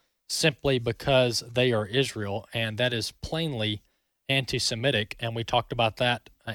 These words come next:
anti-Semitism and the rising anti-Semitism with our very own Joy Lucius earlier in the week.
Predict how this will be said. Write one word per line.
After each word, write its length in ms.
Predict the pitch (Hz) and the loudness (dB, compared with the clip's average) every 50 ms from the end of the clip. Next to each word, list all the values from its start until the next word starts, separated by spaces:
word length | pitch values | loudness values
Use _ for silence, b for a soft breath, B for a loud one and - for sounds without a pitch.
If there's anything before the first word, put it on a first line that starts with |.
| - | -2
anti-Semitism 880 | - 127 131 - - 120 - - 160 156 - - 160 147 151 170 165 151 | -2 -2 -2 -2 -2 0 0 0 0 0 2 4 4 4 4 2 0 0
and 100 | 127 120 | -2 -2
the 60 | 110 | 0
rising 420 | 113 120 123 135 135 127 131 120 117 | 2 2 4 4 4 2 0 0 0
anti-Semitism 840 | 117 113 - 117 - - 120 117 110 - 120 110 110 113 110 107 b b b b b b b b _ - | 0 0 -2 -4 -4 -4 -4 -4 -4 -2 -2 -2 0 -2 -4 -4 b b b b b b b b _ -2
with 180 | 135 135 - | 0 2 4
our 100 | 127 120 | 4 4
very 340 | 110 131 131 131 127 120 120 | 4 4 2 2 2 2 0
own 280 | 120 123 123 120 117 104 | 0 0 0 -2 -2 -2
Joy 220 | 113 127 127 127 | 0 2 2 4
Lucius 560 | 113 120 127 135 - - 104 95 90 - - - - - | 4 2 2 0 0 -2 -4 -4 -4 -6 -8 -10 -10 -6
earlier 380 | - 127 127 123 117 107 107 107 | -4 -2 -2 0 0 -2 -2 -2
in 80 | 101 | -4
the 80 | 101 101 | -4 -2
week. 320 | 113 135 117 104 - - | 0 0 0 0 -2 -8